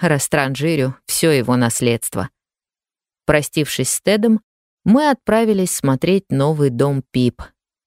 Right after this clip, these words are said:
Квартиру на третьем этаже в большом викторианском таунхаусе в Хэкни. Это недалеко от Кентиш Таун Роуд, где мы жили с Брендой, хотя всё вокруг так изменилось,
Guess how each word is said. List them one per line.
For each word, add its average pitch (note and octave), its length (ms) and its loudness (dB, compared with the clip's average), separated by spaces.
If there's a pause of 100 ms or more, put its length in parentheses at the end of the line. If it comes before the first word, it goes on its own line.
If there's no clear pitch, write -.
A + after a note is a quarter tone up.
(220)
Квартиру D#3+ 640 0
на C3+ 180 2
третьем D3 520 0
этаже C3 420 0
в C#3 80 -12
большом C#3 560 0
викторианском C#3 800 0
таунхаусе D3+ 880 -2
в - 80 -12
Хэкни. B2 600 -4 (760)
Это C4 500 2
недалеко A3+ 680 2
от A3 260 0
Кентиш A3+ 440 0
Таун G#3+ 380 0
Роуд, A3+ 460 2 (400)
где F3 340 2
мы D3+ 160 0
жили C#3+ 280 0
с C3+ 100 -4
Брендой, C3+ 540 0 (480)
хотя E3 380 0
всё D3 220 -2
вокруг C#3 360 -2
так D#3 200 -2
изменилось, D3+ 720 -2